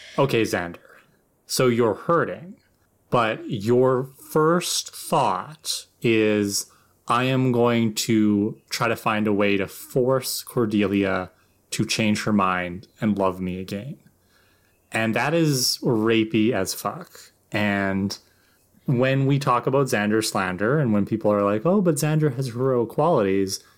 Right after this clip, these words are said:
sure. And we can acknowledge those heroic qualities, but you also have to acknowledge that this is the first place his mind went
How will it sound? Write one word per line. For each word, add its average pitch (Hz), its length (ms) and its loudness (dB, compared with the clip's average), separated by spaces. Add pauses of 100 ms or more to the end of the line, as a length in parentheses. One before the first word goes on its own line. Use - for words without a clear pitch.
(120)
sure. 160 760 0 (600)
And 113 160 0
we 117 100 2
can 117 160 -2
acknowledge 117 520 0
those 107 180 -2
heroic 101 360 0
qualities, 101 560 0
but 104 200 -2
you 131 240 0
also 131 280 0
have 113 200 -6
to 113 120 0
acknowledge 107 540 0
that 101 200 -4
this 104 200 -2
is 110 120 -8
the - 100 -6
first - 400 -6
place 107 320 -2
his 98 240 -4
mind 95 260 -2
went 95 580 -4